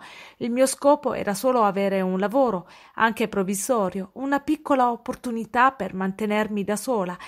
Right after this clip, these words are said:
nient'altro che quello, la chance di conquistare un mio primo guadagno. Di stare sul set e vivere un'esperienza proiettata sul domani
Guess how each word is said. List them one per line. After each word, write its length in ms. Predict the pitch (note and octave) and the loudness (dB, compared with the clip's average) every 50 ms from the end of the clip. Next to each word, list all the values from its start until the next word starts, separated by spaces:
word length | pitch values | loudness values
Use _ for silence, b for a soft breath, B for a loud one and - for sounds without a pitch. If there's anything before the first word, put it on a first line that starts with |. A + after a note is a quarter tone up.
| B B B - | B B B -6
nient'altro 640 | A3 B3 B3+ B3 A3+ - C4 C4+ C#4+ C#4 - C#4+ C#4 | -4 -2 -2 -2 -2 0 2 2 2 2 0 -2 -2
che 160 | - C#4+ C#4 | -2 -4 -6
quello, 560 | - - G3 E3 D#3+ E3 E3+ E3+ F3 F3 - _ | -4 -2 -2 -2 -2 -2 -4 -6 -8 -10 -16 _
la 200 | - - B3 C4 B3+ | -6 -2 -2 -2 -2
chance 460 | - - C4+ A3 G3+ G3 G3 - - | -2 -2 0 0 0 0 -2 -4 -6
di 140 | - G#3+ - | -8 -8 -8
conquistare 760 | - B3 A#3+ - - C#4 C#4 - - - D#4+ D#4+ E4 D#4 C#4 | -8 -8 -8 -6 -6 -6 -6 -4 -2 -2 0 0 2 2 0
un 100 | B3 A3 | 0 -2
mio 160 | A3 A3+ A3 | -4 -4 -6
primo 500 | A3 - A#3+ C4+ C4+ B3+ A#3+ G#3+ G3 G3+ | -4 -4 -2 -2 0 0 0 0 -2 0
guadagno. 640 | - G3 G3+ F#3+ F#3 E3 E3 E3+ E3+ E3+ F3+ F3+ - _ _ _ _ _ B B B B B B B B B B B B B | 0 2 2 2 2 0 -2 -2 -4 -4 -4 -6 -10 _ _ _ _ _ B B B B B B B B B B B B B
Di 160 | - A3+ D4+ | 0 2 2
stare 340 | C#4+ - - E4+ E4 E4 D#4 | 2 4 2 2 4 2 2
sul 200 | D#4 - D4 C#4+ | 0 -2 -2 -2
set 420 | - - - E4+ F4 E4+ - - | -2 0 2 2 2 2 2 2
e 80 | C4 G#3+ | 2 2
vivere 380 | F#3 A3+ B3 A3 B3 A#3+ A#3 | 2 0 0 0 0 0 0
un'esperienza 800 | A#3 A3+ A3 A#3 A3 - - A#3+ A3+ A#3+ B3 B3+ A#3+ - B3+ A3+ | 0 -2 -2 -4 -6 -4 -4 -4 -2 -2 -2 -2 -2 -4 -4 -4
proiettata 640 | A3+ G#3+ A3 G#3 G#3+ G3+ G3+ - B3 A#3+ A#3 - A3+ | -4 -4 -2 -2 -2 -4 -2 -2 -2 -2 -2 -2 -4
sul 200 | - - A3+ G#3 | -4 -6 -8 -4
domani 480 | F#3 B3 A3+ A#3+ B3+ C4+ C4+ C#4 C#4+ | -4 -2 0 2 2 2 2 0 -2